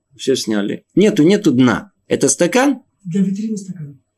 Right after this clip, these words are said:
Speaker 1: Для витрины. О, я очень хорошо сказали, для витрины. Но по сути это стакан?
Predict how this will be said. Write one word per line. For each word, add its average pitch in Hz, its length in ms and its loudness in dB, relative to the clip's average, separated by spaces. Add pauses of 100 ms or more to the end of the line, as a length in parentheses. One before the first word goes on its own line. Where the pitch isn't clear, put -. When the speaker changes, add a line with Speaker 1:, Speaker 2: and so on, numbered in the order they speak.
(100)
Speaker 1:
Для 135 340 2
витрины. 180 580 4
О, 165 240 6
я 127 140 4
очень 196 280 2
хорошо 185 240 0
сказали, 147 400 0
для 139 160 2
витрины. 135 540 2
Но 127 180 0
по 156 100 0
сути 151 280 2
это 123 160 -2
стакан? 180 460 -2